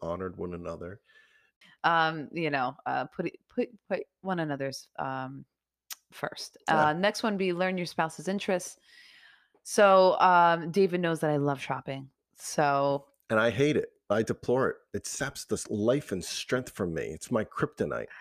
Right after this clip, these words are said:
Speaker 1: I can't stand it.
Speaker 2: But usually after dinner, like, "Hey, you wanna go shopping? Wanna, you wanna go to the store?" Like, "Yep, absolutely." But I don't really enjoy the movies very much. I do like movies, but
Speaker 1: Mm.
Speaker 2: it's not my,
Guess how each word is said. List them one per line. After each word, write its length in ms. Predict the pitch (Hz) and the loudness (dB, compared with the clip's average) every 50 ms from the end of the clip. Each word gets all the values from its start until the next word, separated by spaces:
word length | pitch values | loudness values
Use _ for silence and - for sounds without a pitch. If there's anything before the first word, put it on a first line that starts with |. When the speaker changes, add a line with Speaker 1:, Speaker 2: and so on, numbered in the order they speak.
| - - 101 | -10 -8 -6
Speaker 1:
I 80 | 104 | -6
can't 280 | - - - 131 123 - | -4 -4 -4 -4 -4 -6
stand 400 | - - - 117 110 101 82 - | -6 -6 -4 -2 -2 -2 -4 -6
it. 100 | - - - | -8 -6 -2
Speaker 2:
But 200 | 220 240 240 196 | 0 2 2 2
usually 360 | 240 269 269 254 269 262 240 | 0 -2 -2 0 0 2 2
after 220 | 226 226 - - 190 | 0 0 -2 -4 -4
dinner, 280 | 185 190 196 190 175 | -2 -2 0 0 0
like, 140 | 165 160 - | -2 -4 -6
"Hey, 180 | - 165 156 151 | -8 -6 -6 -6
you 120 | 143 147 | -6 -6
wanna 140 | 147 139 139 | -8 -10 -10
go 120 | - - 135 | -10 -12 -10
shopping? 520 | - - 127 123 - - 131 135 135 139 _ _ _ _ - | -6 -6 -6 -6 -6 -8 -10 -10 -10 -12 _ _ _ _ -4
Wanna, 380 | 151 151 147 143 139 139 139 _ _ _ _ _ _ - | -2 0 0 0 -2 -4 -8 _ _ _ _ _ _ -6
you 80 | 170 | -4
wanna 120 | 165 156 151 | -4 -2 0
go 60 | 156 | 0
to 60 | 156 147 | -2 -2
the 100 | 143 147 | -2 -8
store?" 280 | - - 151 151 151 | -8 -6 -6 -4 -4
Like, 220 | 156 175 202 - - | -6 -8 -6 -2 0
"Yep, 280 | 302 302 294 - _ _ - - | 0 0 0 -2 _ _ -2 -2
absolutely." 520 | 233 226 - - 214 196 185 170 160 - - - - - - - - _ | -2 -2 -2 -2 -2 0 2 2 0 -2 -6 -14 -20 -20 -20 -20 -4 _
But 140 | - 208 208 - | 2 4 6 6
I 260 | 208 220 240 262 262 | 6 6 6 6 4
don't 240 | 240 254 240 - 180 | 4 4 4 4 4
really 280 | 196 202 202 196 180 | 4 4 4 4 2
enjoy 340 | - 175 156 175 170 156 156 | 2 2 2 4 4 4 4
the 100 | 151 156 | 2 -2
movies 680 | 160 175 208 233 226 180 156 139 131 139 147 - - - | 0 2 2 2 2 2 0 0 0 -2 -4 -6 -10 -6
very 260 | 208 - 151 143 143 147 | -2 -2 0 0 0 0
much. 320 | 143 131 135 147 - - | 0 -2 -2 -4 -4 -4
I 140 | - 160 160 | -4 -4 -2
do 180 | 143 175 175 | -2 -2 0
like 340 | 165 156 147 147 147 - - | 0 2 0 0 -2 -6 -8
movies, 460 | 160 151 147 147 139 139 139 131 - | -6 -4 -4 -2 -2 -4 -4 -6 -6
but 240 | - 147 135 131 90 | -4 -4 -2 -2 -4
Speaker 1:
Mm. 140 | 82 - 139 - | -6 -8 -10 -12
Speaker 2:
it's 140 | 156 - - | -10 -4 -2
not 220 | 175 165 160 151 | -2 -2 -2 -2
my, 480 | 156 147 143 139 139 139 135 139 139 | -2 -2 -2 0 -2 -2 -2 -4 -6